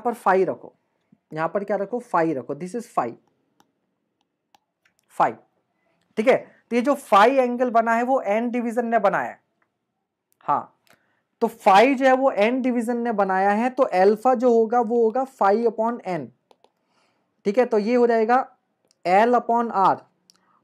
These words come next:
और यही बराबर हो जाएगा S upon एन डी, S upon एन डी। अब हमें ऑप्शन पहचानना पड़ेगा, तो पहला ऑप्शन है आपके पास अल्फा बराबर S upon एन डी, but वो होता था रेडियन में। रेडियन को जब इस, इस नंबर से मल्टीप्लाई करूंगा तो वो सेकंड में कन्वर्ट हो जाएगा।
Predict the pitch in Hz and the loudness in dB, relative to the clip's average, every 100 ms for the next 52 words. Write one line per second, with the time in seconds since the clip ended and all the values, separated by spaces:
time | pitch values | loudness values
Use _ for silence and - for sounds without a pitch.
0 | _ 180 185 170 214 254 233 220 226 220 | _ 0 0 2 2 2 2 2 2 0
1 | 214 214 247 - 196 220 220 214 214 240 | 0 0 -2 -2 -2 -2 -4 -4 -2 -4
2 | 220 190 175 139 123 _ _ _ _ _ | -4 -6 -4 -6 -12 _ _ _ _ _
3 | _ 185 226 226 226 226 214 185 170 156 | _ 0 2 -2 -2 -4 -2 -6 -6 -10
4 | - 208 233 262 233 202 - 226 214 196 | -2 0 0 0 -2 -2 -6 -6 -2 0
5 | 202 208 202 180 180 247 - _ _ _ | 0 -2 -4 -2 -2 -2 -6 _ _ _
6 | _ _ _ - 226 - 196 196 254 254 | _ _ _ 0 0 2 2 4 6 4
7 | 233 - 233 220 208 208 202 208 247 247 | 2 -4 -6 -2 -2 -2 -4 -2 -2 -4
8 | - 196 196 233 208 202 226 233 196 196 | -4 -4 -2 0 2 2 2 0 -2 -2
9 | 214 214 220 190 160 156 220 233 254 247 | -6 -4 -4 -4 -6 -4 -4 -4 -4 -2
10 | 262 196 196 190 220 208 156 - _ _ | -4 0 0 2 0 -2 -6 -14 _ _
11 | _ _ _ - 139 175 220 254 269 262 | _ _ _ -16 -2 0 2 0 0 -2
12 | 247 247 208 214 226 240 226 233 247 220 | -4 -6 -6 -8 -6 -8 -6 -6 -6 -4
13 | 202 226 220 220 214 208 214 233 254 247 | -6 -6 -4 -4 -2 -6 -6 -6 -4 -4
14 | - 214 220 220 220 208 180 175 151 120 | -2 -4 -4 -6 -6 -6 -4 -4 -4 -8
15 | 113 - | -10 -18